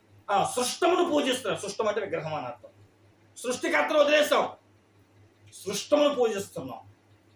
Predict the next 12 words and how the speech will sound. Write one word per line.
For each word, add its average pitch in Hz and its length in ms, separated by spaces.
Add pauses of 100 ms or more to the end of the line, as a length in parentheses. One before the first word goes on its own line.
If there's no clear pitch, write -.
(560)
కొంతమంది 175 400
ఉంటారు, 180 360 (1120)
"మన 165 100
దేవుడు 202 340
ఆకాశమందు 233 680
ఉన్నాడు" 220 400
అని 185 140
అనగానే 190 640 (540)
ఉదయం 190 260
లేవగానే 180 420
సూర్యుడు 180 320
దేవుడికి 165 520